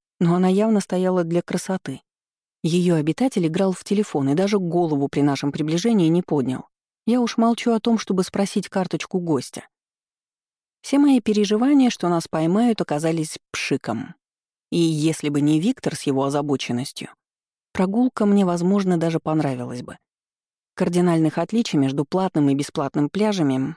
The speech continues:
я не нашла. Солнце грело так же, море громче не шумело. Лишь песок был почище, да лежаки поухоженнее.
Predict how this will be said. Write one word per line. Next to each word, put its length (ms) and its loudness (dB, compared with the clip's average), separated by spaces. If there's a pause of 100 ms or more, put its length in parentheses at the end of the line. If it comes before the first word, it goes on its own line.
(100)
я 180 0
не 100 4
нашла. 440 -4 (460)
Солнце 380 2
грело 320 2
так 300 -2
же, 100 -2
море 320 2
громче 380 0
не 100 2
шумело. 480 -2 (340)
Лишь 300 0
песок 400 -2
был 240 -2
почище, 560 -8 (480)
да 140 0
лежаки 420 -2
поухоженнее. 800 -6